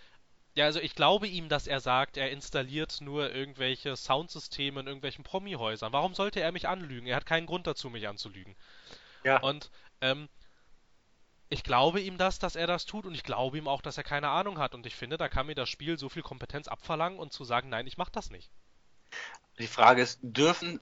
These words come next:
Speaker 2: Spiele mit Absicht Skandale einbringen?
Speaker 1: Naja, es gibt ja auch Filme, die mit Absicht Skandale einbringen. Also natürlich dürfen Spiele das, aber ich finde, ich muss es nicht gut finden.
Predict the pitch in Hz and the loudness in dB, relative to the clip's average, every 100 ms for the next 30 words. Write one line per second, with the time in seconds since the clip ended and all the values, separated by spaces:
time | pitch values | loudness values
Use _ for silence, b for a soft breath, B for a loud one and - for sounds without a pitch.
0 | - - - 147 143 147 139 - - - | -8 -2 0 6 10 12 10 4 -2 -14
1 | - - - - - - - 135 - 143 | -20 -20 -20 -20 -16 4 8 10 8 0
2 | - - - 123 110 143 135 101 101 - | -2 2 6 10 12 12 12 10 4 -8
3 | 92 90 - _ - - - - _ - | -10 -14 -20 _ -20 -20 -20 -20 _ -20
4 | - 95 95 - - 95 - 110 110 98 | -14 -12 -10 -12 -10 -10 -8 -10 -10 -12
5 | 95 - - - - 101 92 87 90 90 | -10 -12 -12 -16 -14 -12 -10 -8 -8 -8
6 | 95 98 95 - _ - - - 95 98 | -10 -16 -20 -20 _ -20 -20 -14 -14 -10
7 | 104 101 127 135 - 113 113 - 131 120 | -10 -6 -4 -4 -6 -8 -10 -14 -10 -6
8 | 110 123 110 98 120 107 131 131 113 101 | -6 -6 -8 -8 -12 -14 -14 -14 -14 -14
9 | - 139 - 107 101 101 | -16 -18 -14 -14 -14 -20